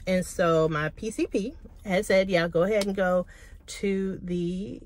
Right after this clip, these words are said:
to the emergency room, and she told me which hospital to go to because, again, they're all linked. Um, and they were in my, they were in my network. So, um, I went there. I spent eight hours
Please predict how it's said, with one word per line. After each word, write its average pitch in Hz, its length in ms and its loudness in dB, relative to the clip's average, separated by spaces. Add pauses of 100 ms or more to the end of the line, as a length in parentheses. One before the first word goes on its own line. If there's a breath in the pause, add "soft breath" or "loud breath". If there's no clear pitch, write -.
(260)
to 202 120 0
the 208 80 2
emergency 185 480 0
room, 156 520 2
and 165 100 2
she - 140 -6
told 170 200 4
me 180 100 0
which 196 180 -2
hospital 185 500 0
to 220 80 -2
go 269 200 4
to 170 280 -2
because, 170 320 -6
again, 277 800 4 (380 loud breath)
they're 180 200 2
all 170 340 2
linked. - 680 0 (140)
Um, 165 380 -2 (180)
and 233 240 10
they 196 100 6
were 175 60 4
in 175 160 0
my, 156 180 2 (140)
they 170 240 2
were 165 100 2
in 156 160 0
my 151 100 -4
network. - 600 -10
So, 151 240 -4 (460 loud breath)
um, 175 280 2
I 208 80 6
went 254 240 10
there. 233 320 6
I 165 60 -6
spent - 280 -6
eight 240 200 8
hours 196 640 2